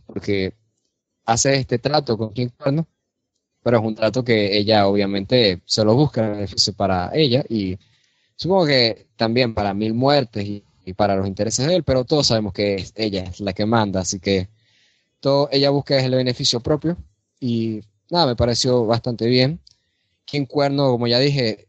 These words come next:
es de los que se, de los mexicanos en lucha underground que está más cómodo, si no es el que está más cómodo en su papel en la actuación y estos segmentos, porque ma-, domina en inglés y también sabe actuar. Hijo del Fantasma, un tremendo talento.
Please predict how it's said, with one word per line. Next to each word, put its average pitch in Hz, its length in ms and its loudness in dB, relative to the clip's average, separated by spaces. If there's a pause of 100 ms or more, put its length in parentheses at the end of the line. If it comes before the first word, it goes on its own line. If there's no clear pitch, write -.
es 120 480 -2
de 120 140 -2
los 113 120 -4
que 107 260 -4
se, 104 500 -4
de 107 100 -4
los 110 100 0
mexicanos 110 680 -2
en 110 140 -8
lucha 113 220 -4
underground 113 320 -4
que 110 60 -12
está 101 360 -4
más 127 260 -4
cómodo, 117 380 0
si 104 140 -4
no 107 120 -2
es 113 120 -2
el 107 80 -6
que 104 60 -16
está 107 200 -2
más 113 220 -2
cómodo 101 500 -4
en 95 320 -10
su 110 120 -16
papel 104 480 -2 (400)
en 104 160 -6
la 98 60 -2
actuación 113 500 0
y 104 40 -2
estos 107 200 -4
segmentos, 123 400 -2
porque 98 400 -4
ma-, 92 280 -6
domina 113 260 -2
en 113 100 -2
inglés 120 440 0
y 101 320 -4 (1160)
también 139 400 2
sabe 113 300 2
actuar. 151 380 -2 (440)
Hijo 110 240 0
del 113 100 2
Fantasma, 117 440 -2
un 104 160 -4
tremendo 120 440 0
talento. 98 500 -2